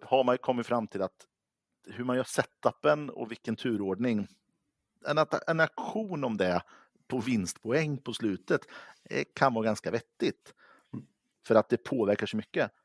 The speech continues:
Speaker 1: Och jag ser inget behov alls av det. För att jag väljer först och måste välja alla mina val. Jag vet ju inte ens vad ni väljer. Jag kan inte kontra er alls. Jag måste bara välja något som är generellt bra.
Speaker 2: Mm.
Speaker 1: Och jag, jag tror verkligen att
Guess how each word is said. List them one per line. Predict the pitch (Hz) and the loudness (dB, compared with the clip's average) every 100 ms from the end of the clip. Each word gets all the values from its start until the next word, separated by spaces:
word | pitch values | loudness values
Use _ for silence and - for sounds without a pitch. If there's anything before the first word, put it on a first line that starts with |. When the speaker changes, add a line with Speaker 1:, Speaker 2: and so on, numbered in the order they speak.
| _ _ _ _ _ - | _ _ _ _ _ 4
Speaker 1:
Och | 143 | 6
jag | 135 | 6
ser | - 135 120 - | 4 0 -2 -4
inget | 135 107 101 95 | -2 -2 -2 -6
behov | 101 92 90 | -8 -8 -4
alls | - 160 170 143 - | 2 2 2 -2 -2
av | 101 | -2
det. | - - _ | -4 -12 _
För | - | -2
att | 104 - | -2 -2
jag | - 104 117 | -4 2 4
väljer | 143 123 | 4 4
först | 120 - 170 - - - | 0 -4 -4 -4 -8 -10
och | 117 | -4
måste | 110 - | -4 -2
välja | 113 98 92 | 0 0 2
alla | 127 98 123 | 4 4 4
mina | 139 90 | 2 -4
val. | 85 85 - _ _ _ _ | -6 -10 -12 _ _ _ _
Jag | 117 113 - | -2 -2 -2
vet | 170 101 - | -6 -6 -4
ju | |
inte | 180 - | -4 -2
ens | 104 95 | -4 -2
vad | 107 | -2
ni | 95 | -2
väljer. | 90 95 82 185 - _ _ _ _ _ _ _ _ | 0 -2 -2 -4 -6 _ _ _ _ _ _ _ _
Jag | 123 110 | 2 4
kan | 123 | 2
inte | 190 - | 0 -2
kontra | - 175 107 87 - 139 | 0 0 0 -4 -2 0
er | 98 - | 0 2
alls. | 175 - - - - _ | 4 2 -2 -12 -12 _
Jag | 113 | 0
måste | 120 - | 0 2
bara | 180 120 | 6 6
välja | 101 92 | 6 4
något | 85 | 0
som | - | -6
är | 87 - | -6 -2
generellt | 101 95 147 95 - - | -2 2 2 0 -4 -6
bra. | 226 - _ _ _ _ - | -6 -6 _ _ _ _ -10
Speaker 2:
Mm. | 110 - | -8 0
Speaker 1:
Och | 107 | 2
jag, | 110 - | 2 -2
jag | - - | -4 -4
tror | - 156 165 | 0 2 4
verkligen | 104 - 147 | 2 0 -2
att | 127 _ - | -2 _ -20